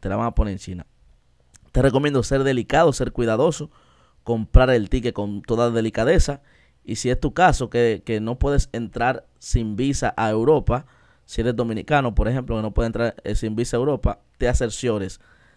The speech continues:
de que tu es-, de que tu escala sea en España y que directamente tú llegues a Tel Aviv.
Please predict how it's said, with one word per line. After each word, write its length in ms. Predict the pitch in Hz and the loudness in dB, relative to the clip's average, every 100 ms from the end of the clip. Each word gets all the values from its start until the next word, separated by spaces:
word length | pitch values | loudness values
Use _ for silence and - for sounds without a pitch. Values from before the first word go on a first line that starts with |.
| _ | _
de 160 | 117 | -6
que 140 | 113 113 | -6 -4
tu 140 | 113 | -2
es-, 200 | 110 - - | -2 -6 -12
de 140 | 175 | -10
que 100 | 98 | -8
tu 120 | 98 104 | -6 -6
escala 340 | - 151 175 | -2 0 0
sea 140 | - 117 | 0 -2
en 80 | |
España 500 | 117 - 151 202 190 - | -2 2 2 2 -4 -10
y 100 | 104 | -8
que 120 | 104 | -6
directamente 640 | 101 104 110 107 113 98 | -4 -6 -8 -8 -8 -10
tú 140 | 101 107 | -8 -6
llegues 400 | 113 117 - - _ _ _ | -4 -6 -8 -14 _ _ _
a 100 | 101 | -10
Tel 180 | 104 104 | -8 -6
Aviv. 280 | 90 90 | -6 -10